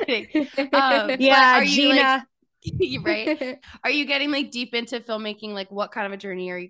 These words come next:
Speaker 1: like, are you gonna do longer productions? 'Cause you had some, you had a big name in there, I noticed, you know, on
Speaker 3: Yes,
Speaker 1: your,
Speaker 3: yes, the
Speaker 1: on your cast
Speaker 3: amazing
Speaker 1: list.
Speaker 3: Margaret Cho. I
Speaker 1: Love.
Speaker 3: was very intentional about my casting. I wanted all queer women of color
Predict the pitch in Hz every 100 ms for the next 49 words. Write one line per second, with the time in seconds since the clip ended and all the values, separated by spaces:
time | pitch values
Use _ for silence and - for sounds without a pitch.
0 | - 190 185 180 185 180 185 175 180 196
1 | 233 - 277 294 - 311 311 320 302 214
2 | 269 254 311 - 453 427 262 262 247 381
3 | 254 262 285 254 220 440 508 480 233 214
4 | 202 190 190 190 185 185 180 180 175 254
5 | - - 226 202 294 311 339 359 294 285
6 | 269 277 285 - 285 269 269 240 254 247
7 | 240 254 262 285 285 294 - 370 - 233
8 | 226 226 233 269 - - 247 214 208 214
9 | 226 240 _ _ _ - 196 202 202 202
10 | 190 185 208 208 185 185 180 214 214 233
11 | 240 208 214 208 196 208 190 180 170 180
12 | 170 190 180 - 190 180 175 175 175 180
13 | 180 - 165 170 175 175 - 180 170 170
14 | 165 165 165 - 170 160 160 156 160